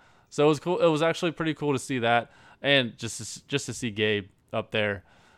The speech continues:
Um, Gabe, Gabe, Gabe gave us, uh, V I P lanyards without giving us lanyards, and we got in the, in the line to, to actually meet and do a photo op with Toby Mac. So that was pretty cool.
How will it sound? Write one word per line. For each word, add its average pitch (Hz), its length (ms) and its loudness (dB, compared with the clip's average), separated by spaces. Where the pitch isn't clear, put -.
Um, 101 380 -4
Gabe, 135 300 4
Gabe, 131 260 4
Gabe 135 240 4
gave 127 220 6
us, 120 200 2
uh, 110 300 6
V 127 220 2
I 123 140 10
P 123 500 0
lanyards 127 920 4
without 123 340 4
giving 135 200 6
us 123 160 2
lanyards, 123 500 2
and 120 80 -4
we 117 80 -2
got 123 220 2
in 123 80 -6
the, 123 160 -4
in 120 80 -4
the 117 60 0
line 113 340 0
to, 104 240 0
to 123 80 2
actually 123 280 2
meet 120 400 -2
and 110 200 -6
do 113 100 0
a 107 60 2
photo 117 320 2
op 117 260 2
with 117 220 -2
Toby 123 240 0
Mac. 120 260 -4
So 113 100 -14
that 120 120 0
was 117 100 0
pretty 98 240 -8
cool. 107 320 -10